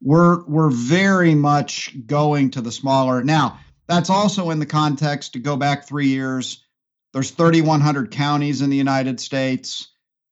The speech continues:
We wanna see a mul-, what we call a multiplication activist in all thirty-one hundred counties in America.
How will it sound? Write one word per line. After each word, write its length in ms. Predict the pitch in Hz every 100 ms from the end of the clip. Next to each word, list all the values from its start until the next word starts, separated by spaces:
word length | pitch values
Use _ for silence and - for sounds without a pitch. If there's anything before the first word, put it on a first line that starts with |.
| _
We 300 | 120 165 208
wanna 300 | 190 175 156
see 300 | - 165 160
a 60 |
mul-, 300 | 135 131 147
what 160 | 147 143
we 120 | 143
call 260 | 147 143 131
a 40 |
multiplication 920 | 123 131 143 143 120 127 135 131 127
activist 840 | 113 131 135 120 101 104 98 - - _ -
in 240 | 135 131 -
all 240 | 139 151 151
thirty-one 640 | - 147 139 127 127 117
hundred 340 | 127 113 98
counties 380 | 117 117 113 98
in 100 | 98
America. 600 | 98 107 82 - 55 -